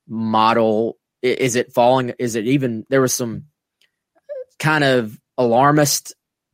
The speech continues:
thoughts or takes out there that the college football model may,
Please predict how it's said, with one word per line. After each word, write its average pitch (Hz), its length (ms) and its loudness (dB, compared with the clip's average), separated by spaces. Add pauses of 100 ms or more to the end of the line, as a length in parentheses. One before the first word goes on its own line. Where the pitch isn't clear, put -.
thoughts 143 460 2
or 127 60 0
takes 139 380 -2
out 135 180 0
there 135 160 0
that 127 100 -12
the 120 80 -14
college 127 300 -2
football 123 380 -2
model 113 460 -4 (1080)
may, 143 580 0